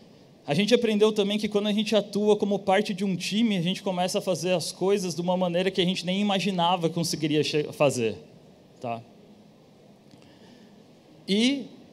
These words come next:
quando você compartilha do mesmo propósito, você consegue também, com todas essas pessoas, começar a desenvolver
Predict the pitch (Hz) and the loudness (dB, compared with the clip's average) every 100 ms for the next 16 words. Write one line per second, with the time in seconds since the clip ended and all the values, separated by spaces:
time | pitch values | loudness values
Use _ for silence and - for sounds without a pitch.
0 | - 208 240 208 202 190 170 196 185 180 | 0 2 4 0 0 0 0 0 0 -2
1 | 202 180 175 180 208 220 196 185 170 175 | -2 -2 0 0 0 0 -2 -2 0 0
2 | 208 208 175 170 180 196 190 190 190 196 | 0 -2 -4 -4 -2 -2 -2 -2 -2 -2
3 | 202 190 175 190 185 185 175 175 208 254 | -4 -4 -2 -4 -4 -2 -2 2 2 2
4 | 240 240 208 196 185 180 190 214 - 185 | -2 -2 0 -2 0 0 2 0 0 -2
5 | 180 196 170 202 190 220 185 139 185 196 | 0 0 0 0 4 2 2 0 0 0
6 | - | -4